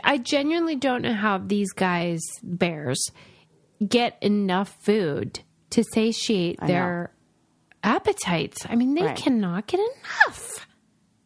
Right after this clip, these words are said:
Speaker 2: And then when you hear
Speaker 1: They
Speaker 2: about
Speaker 1: need
Speaker 2: how
Speaker 1: Ozempic.
Speaker 2: much, like, <laughs> no, I think that's the problem for a lot of them. They're losing too much weight. Like, the, all the ones in the, uh, all the polar bears
Speaker 1: Oh,
Speaker 2: and
Speaker 1: okay.
Speaker 2: everything, they're, like, starving over there.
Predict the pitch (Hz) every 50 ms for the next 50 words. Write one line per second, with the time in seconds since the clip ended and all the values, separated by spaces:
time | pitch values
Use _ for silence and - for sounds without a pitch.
0 | _ _ _ _ _ _ _ _ _ _ _ - - 220 240 240 262 269 277 277
1 | 262 254 240 - 247 240 233 233 226 233 220 185 180 403 427 403 381 254 190 196
2 | 208 185 180 170 180 - - - - - - - - - - - 170 165 160 -
3 | - _ _ _ _ _ _ _ _ _ _ _ _ _ _ _ _ _ _ _
4 | _ _ _ - - - - - - - - - - - - - - _ _ _
5 | _ _ _ _ _ _ _ _ _ _ - - - - 214 240 320 415 453 453
6 | - - 466 403 - 440 392 392 339 320 - 403 359 392 453 427 349 - 330 294
7 | 294 277 277 285 302 311 320 330 302 294 285 285 302 330 381 392 415 415 302 -
8 | - 427 453 494 453 370 - - 285 240 202 175 156 - - 220 247 247 233 240
9 | - 277 220 254 262 - 240 262 277 277 311 302 302 302 302 302 311 320 320 277
10 | 277 285 285 277 269 262 262 262 262 254 - - - - - - - - - _
11 | - - - 208 247 262 240 302 277 240 - - 320 381 403 339 226 226 233 220
12 | 254 254 254 240 220 202 202 202 208 208 180 220 233 254 285 285 277 269 277 285
13 | 285 302 294 - - - 311 349 392 302 226 185 156 143 143 135 123 120 95 -
14 | - -